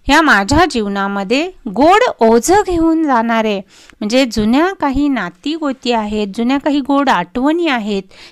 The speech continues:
हे सगळं मी माझ्या बरोबर घेऊन जाणार आहे. "I carry my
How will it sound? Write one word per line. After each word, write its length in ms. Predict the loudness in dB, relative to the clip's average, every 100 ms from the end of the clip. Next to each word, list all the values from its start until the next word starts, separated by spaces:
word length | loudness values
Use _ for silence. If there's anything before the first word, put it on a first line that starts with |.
| -2
हे 120 | 0
सगळं 600 | 0 -2 -4 0 2 4
मी 220 | 2 0 0
माझ्या 440 | -2 -4 -4 -4
बरोबर 580 | -4 -8 -8 -2 0 0 -4 -20 _
घेऊन 500 | 0 4 6 4 2
जाणार 360 | 0 2 2 0
आहे. 220 | 0 -2 -4
"I 180 | -4 -4 -4 -4
carry 360 | 0 0 0 0
my 200 | 0 0